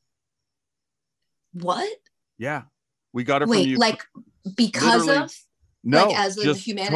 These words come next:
Speaker 2: totally coincidental. She fell in love. We knew where, roughly where it was from, from that part of the world. We found out later, really came out of Ukraine somehow.
Speaker 1: Where did you, you got, where did you meet a Ukrainian cat?
Speaker 2: Um, from the Ukrainian woman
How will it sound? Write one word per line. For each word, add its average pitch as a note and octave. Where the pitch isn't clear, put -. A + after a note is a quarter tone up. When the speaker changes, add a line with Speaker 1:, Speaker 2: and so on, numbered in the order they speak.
Speaker 2:
totally E3+
coincidental. D3
She C3+
fell D3
in C#3
love. C3+
We B2+
knew D#3+
where, B2
roughly C#3
where A#2+
it A2
was G#2
from, B2+
from A#2+
that A#2
part B2+
of A2+
the A2
world. B2
We A2
found B2+
out A#2
later, A#2+
really B2+
came A#2
out A2+
of A2
Ukraine A#2+
somehow. G2
Speaker 1:
Where F4
did A#4+
you, G4
you D#4
got, F4
where D#4+
did B4+
you G#4
meet D#4+
a D#4
Ukrainian C4+
cat? -
Speaker 2:
Um, B2+
from C#3+
the C3
Ukrainian C3
woman B2